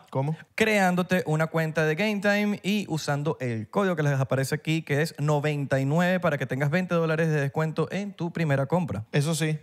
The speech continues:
Speaker 1: se aplican términos.
Speaker 2: Ey, y secretico aquí. La garantía Game Time significa que si encuentras boletos en la misma sección, en la misma fila, por menos, Game Time te acreditará el ciento diez por ciento de la diferencia.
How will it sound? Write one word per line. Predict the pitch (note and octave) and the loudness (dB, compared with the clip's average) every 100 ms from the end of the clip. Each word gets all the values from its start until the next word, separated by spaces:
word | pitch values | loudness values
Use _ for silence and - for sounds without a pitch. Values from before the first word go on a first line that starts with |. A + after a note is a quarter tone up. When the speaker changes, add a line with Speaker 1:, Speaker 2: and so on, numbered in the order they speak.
| - | -10
Speaker 1:
se | - C3 | -4 -2
aplican | A#2+ B2+ D3 | 0 -2 0
términos. | D3+ C3 A2 G#2 - - | 0 -2 -4 -4 -6 0
Speaker 2:
Ey, | D#3+ B2 - | 2 2 -2
y | B2 | -2
secretico | B2 B2 A#2 B2+ | -2 0 -2 -2
aquí. | C#3+ C#3 A#2+ | -2 0 -2
La | - C#3 | 2 2
garantía | C#3 C#3 C#3 E3 F3 F#3+ | 4 0 0 0 0 0
Game | D#3 F3 D3+ | 0 0 0
Time | C#3 D#3 | 0 0
significa | D#3 C#3 C3+ E3 B2+ | 0 -2 0 -2 -2
que | A#2+ | -4
si | A#2 | -4
encuentras | A2+ D#3+ G3+ D#3 | -2 -2 0 0
boletos | D3+ D#3+ D#3 - A2+ | 2 2 0 -2 -4
en | B2 | 0
la | B2 | 0
misma | C#3 G3+ | 0 0
sección, | D#3+ A#2+ C#3 B2 | -2 -2 -2 0
en | A#2+ | 0
la | |
misma | B2 D#3 F3+ | 0 0 -2
fila, | F3 F#3+ F3+ D#3+ F3+ - | -2 0 2 2 0 0
por | B3+ - - | 0 0 -4
menos, | A3 C4 F3+ D3+ F3+ - - | 0 2 0 0 -2 -4 -6
Game | A#2 A3+ A3 E3+ | 0 2 2 0
Time | F3 F3 F#3+ - | 2 2 0 0
te | |
acreditará | D3 D3 C#3+ D3 C3+ C#3+ | -2 0 0 0 0 0
el | D#3+ | -2
ciento | - A3 A3+ - G#3 | -2 -2 -2 -2 -2
diez | E3 E3 F#3+ F#3+ | -2 0 -2 -4
por | - C3+ | -6 -6
ciento | - E3 F#3 E3 F3+ | -2 -2 -2 -2 -4
de | B2+ A#2+ | -4 -6
la | G2+ | -6
diferencia. | G2+ G2+ G2 A#2 F3+ F#3+ A2+ - - | -6 -6 -4 -2 0 0 -2 -8 -14